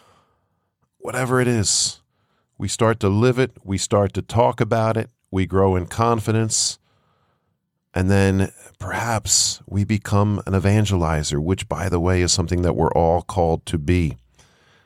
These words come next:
We're all called to spread the word of Jesus Christ to everybody around us.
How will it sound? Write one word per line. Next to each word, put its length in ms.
We're 180
all 220
called 540
to 240
spread 460
the 160
word 300
of 100
Jesus 340
Christ 420
to 180
everybody 480
around 380
us. 340